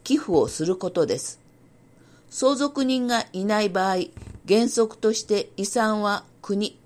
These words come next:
国庫に帰属してしまいます。自分の財産を自分の意思で有効活用したいという考えのもと、社会貢献として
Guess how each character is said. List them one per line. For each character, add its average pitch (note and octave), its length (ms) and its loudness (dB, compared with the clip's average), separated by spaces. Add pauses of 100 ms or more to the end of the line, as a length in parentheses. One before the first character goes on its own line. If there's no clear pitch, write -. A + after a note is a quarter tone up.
(340)
国 A#3+ 140 0 (180)
庫 - 180 -4 (280)
に A3+ 200 -2 (120)
帰 F3 140 -4
属 F#3 260 -2
し - 140 -2
て F3+ 120 0
し E3+ 140 -6
ま D3+ 160 0
い C#3+ 60 0
ま C#3+ 140 -2
す。 - 200 -12 (600)
自 F3+ 120 0
分 A3 220 6
の G#3 140 4
財 G#3 220 6
産 D#3 340 2
を C#3+ 180 0 (260)
自 F#3 140 -2
分 B3+ 260 2
の B3+ 220 0
意 B3+ 60 2
思 G3+ 220 0
で C3+ 220 0 (240)
有 C4 240 4
効 D4 300 0
活 D4 320 -2
用 D#3 180 6
し - 140 -4
た A3 160 2
い F3+ 80 -2
と D#3 160 0
い D3+ 100 4
う C#3+ 140 4
考 G3 420 -2
え D3 80 2
の B2+ 140 -2
も C3 160 -4
と、 - 240 -6 (720)
社 F3 200 -4
会 G#3+ 240 4
貢 G3+ 300 4
献 D#3 240 0
と D#3 160 -2
し - 100 -8
て - 260 -4